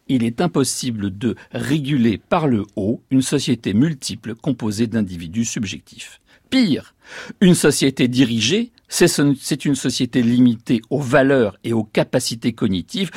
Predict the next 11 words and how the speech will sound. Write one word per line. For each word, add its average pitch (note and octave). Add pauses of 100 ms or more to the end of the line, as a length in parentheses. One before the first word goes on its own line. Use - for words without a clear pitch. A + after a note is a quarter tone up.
(160)
de C3+
ceux A3+
qui -
la F3+
dirigent. B2 (420)
Le B2+
résultat A2+
est -
une F2+
perte A2+
d'efficacité -